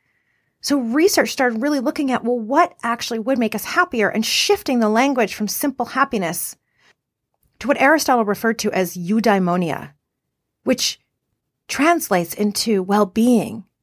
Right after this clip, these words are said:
or flourishing, right? What would it really mean to flourish,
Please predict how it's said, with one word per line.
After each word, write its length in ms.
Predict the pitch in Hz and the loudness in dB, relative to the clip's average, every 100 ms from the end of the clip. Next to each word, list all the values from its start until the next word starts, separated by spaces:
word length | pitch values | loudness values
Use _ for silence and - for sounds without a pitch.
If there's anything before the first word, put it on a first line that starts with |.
| _ - | _ -8
or 120 | 185 | -8
flourishing, 800 | - - 214 214 208 - 175 131 _ _ _ _ _ _ _ _ _ 285 | -8 -6 0 2 2 0 -6 -8 _ _ _ _ _ _ _ _ _ -4
right? 140 | 262 | -2
What 200 | 254 294 | 0 0
would 100 | 403 | 2
it 120 | 302 | 2
really 220 | 254 254 | 2 4
mean 220 | 226 214 190 | 4 4 0
to 140 | - | -4
flourish, 920 | - - 180 247 247 185 185 - - | -8 -6 0 2 2 -2 -6 -8 -10